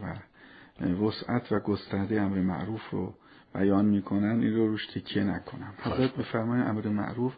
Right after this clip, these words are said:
Speaker 1: هم دعوت است، هم مخالفت با ظالم درش هست،
Speaker 2: بله.
Speaker 1: هم تقسیم امکانات و غنایم هم هست و هم اخذ است.
Speaker 2: بله.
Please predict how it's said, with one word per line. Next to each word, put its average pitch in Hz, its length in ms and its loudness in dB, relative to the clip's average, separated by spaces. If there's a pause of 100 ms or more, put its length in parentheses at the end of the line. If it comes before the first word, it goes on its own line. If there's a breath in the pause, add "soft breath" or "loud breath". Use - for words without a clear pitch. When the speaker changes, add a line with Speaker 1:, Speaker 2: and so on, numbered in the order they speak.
(400 loud breath)
Speaker 1:
هم 139 340 8
دعوت 113 480 2
است، 120 360 2 (1200 soft breath)
هم 120 220 2
مخالفت 95 840 2
با 92 260 0
ظالم 92 400 0
درش 110 360 -2
هست، 101 400 -6 (340)
Speaker 2:
بله. 80 380 -6 (160)
Speaker 1:
هم 135 440 4 (100)
تقسیم 123 1400 4
امکانات 101 800 0
و 113 80 0
غنایم 92 640 0
هم 107 440 -6
هست - 380 -10 (800 loud breath)
و 113 40 6
هم 151 320 4
اخذ - 420 0
است. - 320 -16 (680)
Speaker 2:
بله. - 100 -8